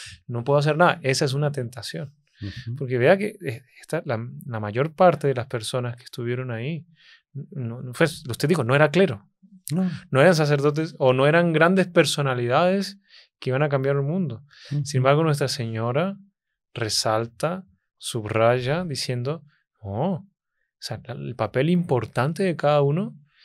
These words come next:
Speaker 1: que va a, de, de la fidelidad particular y el deseo y el amor a Dios que uno pone, que las cosas no sean así como están siendo alejadas de Dios y no sean conformes a Dios, eso sí mueve los corazones y sí mueve el corazón de Dios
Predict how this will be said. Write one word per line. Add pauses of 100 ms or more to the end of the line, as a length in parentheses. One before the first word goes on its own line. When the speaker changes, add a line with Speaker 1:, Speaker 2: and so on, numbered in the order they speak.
(180)
Speaker 1:
que
va
a,
de,
de
la
fidelidad
particular
y
el
deseo
y
el
amor
a
Dios (140)
que
uno
pone, (180)
que (360)
las
cosas
no
sean (840)
así
como
están
siendo
alejadas
de
Dios
y
no
sean
conformes
a
Dios, (440)
eso
sí
mueve
los
corazones
y
sí
mueve
el
corazón
de
Dios